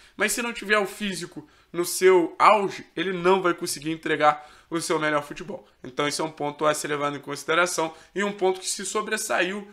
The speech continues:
no melhor momento do Carlos Eduardo com a camisa do Atlético. Agora vamos falar também em relação a começo de temporada lesionado, minha gente. O começo de temporada lesionado.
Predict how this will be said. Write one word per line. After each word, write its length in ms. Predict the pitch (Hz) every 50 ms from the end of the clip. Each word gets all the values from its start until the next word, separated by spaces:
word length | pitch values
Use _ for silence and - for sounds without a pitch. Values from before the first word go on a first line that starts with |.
| - _ _
no 120 | - 185 202
melhor 260 | 208 202 185 185 190
momento 320 | 190 190 175 165 165 160
do 60 | -
Carlos 260 | - - 165 170 170 165
Eduardo 460 | 180 160 156 147 147 151 147 151 - - _ - _ _ _
com 80 | - 175
a 60 | 170
camisa 500 | 170 196 180 160 147 143 143 143 143 135 - - - _ -
do 180 | 160 175 185
Atlético. 440 | 190 180 180 - - - - - -
Agora 260 | - 208 254 - 302
vamos 240 | 294 320 359 311 220
falar 320 | - - 151 151 160 165 160
também 440 | - 147 139 156 170 175 147 - - - - _ _
em 120 | - 175 175
relação 840 | 180 180 185 180 180 170 - - - - 185 196 208 220 185 - - _ _
a 380 | - 147 147 131 - - - _ _ _ _ _ _ -
começo 480 | - 214 185 165 160 170 170 170 -
de 100 | 160 160
temporada 640 | 156 - - 156 151 - - 156 - - 131 135 143
lesionado, 520 | 131 131 131 139 156 82 78 - 98 107 - _ _
minha 120 | _ _
gente. 140 | _ _ _ _ _ _ _ _ _
O 60 | -
começo 580 | - - - - - 277 165 175 185 185 190 185
de 100 | 202 190
temporada 480 | - - 190 - - - 180 180 -
lesionado. 500 | - - - - 110 107 147 147 156 151